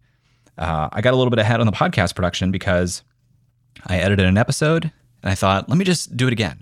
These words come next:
I have the energy for this. Let me do another one." And the more ahead of schedule you get, the easier it is to continue to stay ahead of schedule. You know, there's less pressure of a deadline. So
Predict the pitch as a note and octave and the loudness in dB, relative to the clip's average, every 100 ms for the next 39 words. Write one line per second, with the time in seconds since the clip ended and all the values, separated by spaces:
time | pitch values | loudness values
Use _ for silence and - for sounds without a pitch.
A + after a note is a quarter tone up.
0 | - F#2+ C#3 C3+ A#2+ B2 A#2+ B2 A2+ A#2+ | -4 0 2 2 2 2 0 0 0 2
1 | B2 A#2+ A2+ A2 - - - _ _ _ | 2 2 2 0 -2 -8 -16 _ _ _
2 | _ _ _ _ - G#2+ G#2+ G2+ - - | _ _ _ _ 0 2 4 2 0 -6
3 | - A#2+ A#2+ C3+ C#3+ C3+ - G2+ - G#3+ | 0 4 4 4 4 2 0 0 2 2
4 | G#3 F2+ F2 D#2+ D#2 C#2 F#2 - _ _ | 2 0 0 0 -2 -2 -4 -6 _ _
5 | - B2+ E3+ F3 F3+ D#3 D3+ C#3 - C3+ | -10 -2 0 2 2 4 2 0 -2 2
6 | C#3 C#3+ D3 - D3 C#3+ D#3 E3 - G#3 | 2 4 2 2 2 4 4 2 0 -2
7 | E3 C2 A1+ _ _ _ - A2 A#2 A2+ | 0 -4 -6 _ _ _ -2 2 2 2
8 | A#2+ - - A#2 A#2 F2+ D#2+ F#2+ - _ | 0 0 -2 0 2 0 0 0 -6 _
9 | _ G#2 G#2+ A#2+ E3+ A#2 D#2+ - - - | _ -4 0 2 2 0 -6 -12 -10 -6
10 | G2 F2+ F2+ | -2 -2 -4